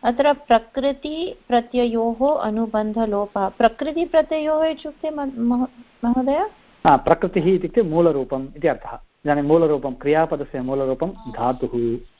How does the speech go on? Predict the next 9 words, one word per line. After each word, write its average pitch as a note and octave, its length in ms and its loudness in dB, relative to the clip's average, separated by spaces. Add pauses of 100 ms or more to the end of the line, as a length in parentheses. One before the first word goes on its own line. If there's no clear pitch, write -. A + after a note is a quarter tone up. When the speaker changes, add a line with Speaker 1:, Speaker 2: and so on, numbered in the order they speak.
(140)
Speaker 2:
इति C3 160 4
उच्यते। - 520 -4
Speaker 1:
औ-, A#3+ 420 4
Speaker 2:
नामपदस्य C4 320 4
Speaker 1:
औपदेशिकरूपम्? C#3+ 520 -6
Speaker 2:
मूलरूपं? - 880 -8
Speaker 1:
औपदेशिकरूपं? G#3 920 -6 (1000)
Speaker 2:
हा, D#3+ 120 4
औपदेशिकरूपम्। B2 840 -4